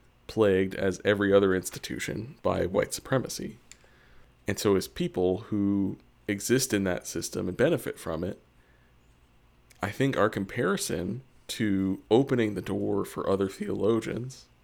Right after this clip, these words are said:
or for other theology and theologies, not necessarily to take shape thanks to us, but to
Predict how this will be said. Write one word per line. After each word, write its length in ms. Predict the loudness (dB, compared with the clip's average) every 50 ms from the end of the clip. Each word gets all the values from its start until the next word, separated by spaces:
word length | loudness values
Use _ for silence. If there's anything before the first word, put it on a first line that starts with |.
| _ _
or 140 | -2 -2 0
for 240 | 0 -2 -2 0 2
other 240 | 2 2 2 0 -2
theology 760 | -4 -4 -2 0 0 2 2 2 0 0 0 0 -2 0 -2
and 160 | -2 -6 -8
theologies, 800 | -8 -4 -4 -2 0 2 0 0 0 -2 -2 -2 -2 -2 -4 -6 -10 _ -20 -20 -20 _ _ _ _ -2
not 140 | -2 0
necessarily 600 | 0 0 -2 -2 -4 0 2 2 2 4 2 0
to 200 | -4 -6 -10 -12
take 300 | -10 0 2 2 2 2
shape 360 | -4 -2 0 0 0 0 -2 -6
thanks 340 | -4 -4 -4 -2 -4 -6 -8
to 120 | -4 -2
us, 360 | 0 0 0 0 -2 -6 -10
but 240 | -6 -4 -4 -4 -4 -6
to 340 | -4 -2 -2 0 -2 -4